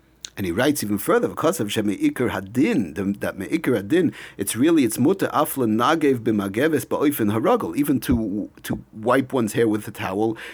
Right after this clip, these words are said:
in the regular manner, in the regular manner as they would do during the week. When the hair is wet, they wipe their hair with a towel the, the regular way. Lefisha schita b'seir eina el midrabanan, because again,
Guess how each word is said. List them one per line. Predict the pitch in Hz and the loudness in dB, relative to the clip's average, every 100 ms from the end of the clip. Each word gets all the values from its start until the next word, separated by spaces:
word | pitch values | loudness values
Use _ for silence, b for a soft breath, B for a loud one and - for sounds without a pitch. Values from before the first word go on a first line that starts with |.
| B | B
in | 117 | 0
the | 113 | 2
regular | 98 107 143 | 2 2 2
manner, | 185 233 - 131 82 - - | 4 4 4 2 -2 -10 -6
in | 120 | 0
the | 123 | 2
regular | 139 233 | 2 2
manner | 226 285 311 | 2 4 2
as | 262 | 2
they | 220 262 | 2 2
would | 285 | 2
do | 320 311 214 | 2 4 2
during | 170 196 208 | 2 2 2
the | 240 | 2
week. | 330 262 - - _ _ _ _ _ _ - - | 2 2 -2 -12 _ _ _ _ _ _ -8 -2
When | 120 120 | 2 4
the | 120 | 4
hair | 135 | 4
is | 151 131 | 4 2
wet, | 120 123 | 0 2
they | 131 123 | 2 4
wipe | 110 120 127 | 2 0 2
their | 123 | 0
hair | 104 | 0
with | 113 123 | 0 -2
a | |
towel | 113 107 110 | -4 -2 0
the, | 113 120 | 0 -2
the | 95 107 | -2 -2
regular | 90 90 120 - | -2 -4 -4 0
way. | 214 262 196 B B | 2 4 2 B B
Lefisha | - 131 190 165 147 | -4 -2 0 2 2
schita | - 202 202 165 | 2 0 0 0
b'seir | 135 - 175 190 160 | 0 2 2 4 4
eina | 175 165 | 4 4
el | - 131 | 4 4
midrabanan, | 127 175 190 247 220 | 2 2 2 2 2
because | 117 113 127 | 2 0 0
again, | 156 180 113 | 2 2 0